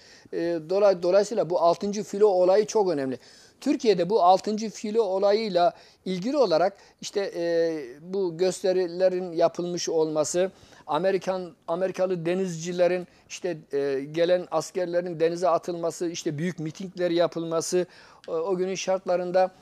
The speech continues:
e, bunlar çok önemli olaylardı. E, e,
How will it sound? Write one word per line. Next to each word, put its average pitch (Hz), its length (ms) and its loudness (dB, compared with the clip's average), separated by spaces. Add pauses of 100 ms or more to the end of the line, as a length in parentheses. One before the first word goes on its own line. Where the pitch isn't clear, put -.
(360)
e, 170 200 -6
bunlar 190 200 0
çok 202 380 6
önemli 202 380 4
olaylardı. 151 800 2 (400)
E, 175 40 -8
e, 165 280 -4